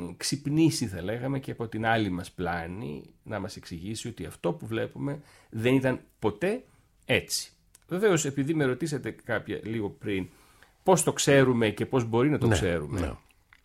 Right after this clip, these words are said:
Speaker 1: Σήμερα γίνονται, ε, έρευνες, τεχνι-, τεχ-, τεχνο-,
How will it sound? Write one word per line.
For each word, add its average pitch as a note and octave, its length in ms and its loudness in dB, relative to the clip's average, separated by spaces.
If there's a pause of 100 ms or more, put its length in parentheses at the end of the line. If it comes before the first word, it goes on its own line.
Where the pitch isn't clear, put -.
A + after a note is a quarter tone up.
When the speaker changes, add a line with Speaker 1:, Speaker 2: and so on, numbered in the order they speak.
(240)
Speaker 1:
Σήμερα C#3+ 340 6
γίνονται, G#2+ 600 4 (880)
ε, D#2 400 -10
έρευνες, G#2 680 -2
τεχνι-, G#2 360 -4 (260)
τεχ-, G#2+ 280 -6
τεχνο-, G2+ 500 -2